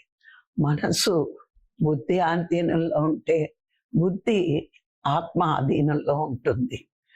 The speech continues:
అందుకే బుద్ధి ఆత్మకి దగ్గరగా ఉంటుంది కాబట్టి, బుద్ధిని వికసింప చేసుకునే వాడికి జ్ఞానం ఎక్కువగా ఉంటుంది అని. ముందు జ్ఞానం బుద్ధి ద్వారానే,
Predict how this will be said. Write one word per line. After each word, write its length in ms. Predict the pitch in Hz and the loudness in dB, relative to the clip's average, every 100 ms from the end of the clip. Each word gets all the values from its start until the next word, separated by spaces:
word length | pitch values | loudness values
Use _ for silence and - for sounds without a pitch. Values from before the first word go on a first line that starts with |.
| - - - | -20 -12 -2
అందుకే 520 | 180 208 208 220 196 - _ _ _ - | 0 0 0 -2 -2 -6 _ _ _ -2
బుద్ధి 720 | 160 175 - 226 208 160 - _ - | 0 0 0 0 2 0 -4 _ -4
ఆత్మకి 540 | 156 175 - 196 196 180 | -2 -2 -4 -6 -2 0
దగ్గరగా 720 | 139 - - 180 185 - 190 | 0 -2 0 0 0 0 0
ఉంటుంది 480 | 196 - 202 170 196 | 0 0 0 0 0
కాబట్టి, 720 | 190 190 214 - 240 277 - _ _ _ - | 0 -2 -4 -4 -4 -4 -6 _ _ _ -2
బుద్ధిని 440 | 170 185 190 247 240 | 0 0 0 0 2
వికసింప 540 | 170 165 175 240 226 269 - | 0 0 -2 0 0 0 -2
చేసుకునే 480 | 185 175 - 180 170 | 0 0 0 0 2
వాడికి 760 | 170 - 156 165 - 160 151 - _ _ _ - - | 0 0 0 -2 -2 -2 -2 -4 _ _ _ -20 -4
జ్ఞానం 600 | - 160 165 190 208 208 | 0 2 2 2 0 0
ఎక్కువగా 600 | 151 139 - 214 214 202 190 | -2 -2 -2 -2 0 0 0
ఉంటుంది 880 | 185 139 151 147 151 - 139 165 - - _ _ _ _ | 2 0 0 -2 -2 0 -2 -2 -8 -20 _ _ _ _
అని. 380 | - 151 131 - _ _ _ - | -2 0 -2 -6 _ _ _ -4
ముందు 340 | 247 196 254 240 | 0 2 2 2
జ్ఞానం 720 | 165 160 156 190 202 156 135 - _ _ _ - | 0 0 2 0 0 0 0 -2 _ _ _ -2
బుద్ధి 300 | 156 160 196 | 0 2 0
ద్వారానే, 840 | 220 202 202 196 196 - 160 - | 0 0 2 0 0 0 0 -2